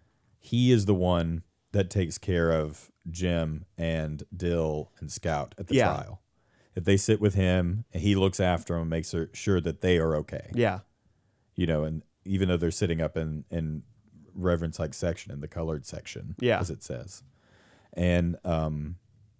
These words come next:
Speaker 1: I do, th-, I, I don't know why. I don't know why he's the one that takes care of 'em. I guess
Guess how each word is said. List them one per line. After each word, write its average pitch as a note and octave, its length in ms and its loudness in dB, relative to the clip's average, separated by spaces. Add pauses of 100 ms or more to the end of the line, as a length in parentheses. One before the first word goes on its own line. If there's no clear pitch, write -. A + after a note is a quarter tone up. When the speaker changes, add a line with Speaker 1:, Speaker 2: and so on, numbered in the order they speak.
(760)
Speaker 1:
I G2 100 6
do, F#2+ 240 2
th-, - 180 -16
I, A2+ 260 2
I - 20 4
don't C#3+ 200 0
know B2+ 140 6
why. B2+ 440 2
I F#2+ 120 2
don't C3 140 4
know C#3+ 100 0
why C#3 300 0
he's F2+ 260 -2
the F2+ 80 0
one E2+ 160 0
that E2+ 140 -2
takes F2 220 -4
care D#2 200 -4
of D#2 100 -4
'em. D#2 140 -6
I D#2+ 80 -2
guess G2+ 400 -2